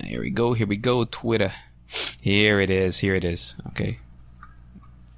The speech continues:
Who's driving? Okay, it's somebody else driving. It's in another car. Somebody is driving a car. It looks like a dash cam. And, oh, shit! So you hear the gunshot.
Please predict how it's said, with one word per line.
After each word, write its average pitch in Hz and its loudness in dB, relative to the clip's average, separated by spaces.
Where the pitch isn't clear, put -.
Who's 156 -2
driving? 95 -2
Okay, 107 0
it's - -2
somebody 170 2
else 143 2
driving. 104 2
It's 95 -6
in 113 2
another 127 2
car. 95 0
Somebody 151 -2
is 135 -2
driving 117 0
a 113 -2
car. 107 0
It 104 2
looks 151 0
like 170 0
a 107 2
dash 92 -4
cam. 202 -4
And, 113 2
oh, 226 8
shit! - 8
So - -2
you 107 2
hear 165 4
the 143 2
gunshot. 107 2